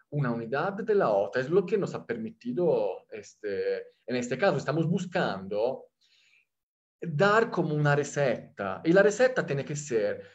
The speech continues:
tiene que componerse de varias, eh, de varios pasos. Puedo utilizar metodología muy sofisticada y costosa como los circones detríticos, o puedo empezar a utilizar, si no tengo este dinero, o, este,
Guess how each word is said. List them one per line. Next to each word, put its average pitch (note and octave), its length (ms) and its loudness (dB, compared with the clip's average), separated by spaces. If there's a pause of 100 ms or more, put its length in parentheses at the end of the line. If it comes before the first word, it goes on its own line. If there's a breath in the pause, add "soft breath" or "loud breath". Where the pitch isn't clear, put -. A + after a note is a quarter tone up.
(320 loud breath)
tiene F3+ 180 4
que F3 60 2
componerse G3+ 580 4
de D3+ 100 4
varias, B2 560 0
eh, A#2 240 2
de B2 80 0
varios C3 280 2
pasos. A2 440 -2
Puedo G#3 200 6
utilizar D3 600 2
metodología D3 520 2
muy E3 580 2 (100)
sofisticada D3 960 2
y C#3 120 -2
costosa C#3 600 -2
como A#2 200 -8
los A#2+ 160 -4
circones B2 360 -6
detríticos, A#2+ 800 -6 (300 loud breath)
o B3+ 260 4
puedo F3 260 2
empezar E3+ 520 0
a C3 60 0
utilizar, F3 420 -2
si - 140 -12
no B2 120 -6
tengo D#3+ 240 -2
este B2 220 -8
dinero, B2 520 -2 (200)
o, A#2+ 260 0
este, A2+ 1160 -2